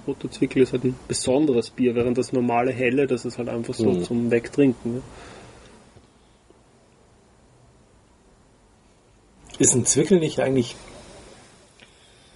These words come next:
Speaker 3: bin mir da jetzt gar nicht so sicher, ist ein Zwickel nicht eigentlich immer eher so ein junges Bier halt auch?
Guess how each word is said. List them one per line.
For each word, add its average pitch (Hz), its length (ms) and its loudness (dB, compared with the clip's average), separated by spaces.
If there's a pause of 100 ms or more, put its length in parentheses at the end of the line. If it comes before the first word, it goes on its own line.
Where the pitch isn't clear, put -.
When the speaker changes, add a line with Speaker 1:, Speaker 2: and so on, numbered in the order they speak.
(320)
Speaker 3:
bin 123 120 -4
mir 117 60 2
da 113 80 4
jetzt 113 180 4
gar 113 120 0
nicht 113 160 0
so 113 80 2
sicher, 107 360 2
ist 98 180 -4
ein 104 100 -4
Zwickel 147 320 -2
nicht 139 140 0
eigentlich 135 220 0
immer 139 160 2
eher 123 300 2
so 120 140 4
ein 110 220 0
junges 165 340 2
Bier 165 300 0
halt 170 200 -2
auch? 190 180 -2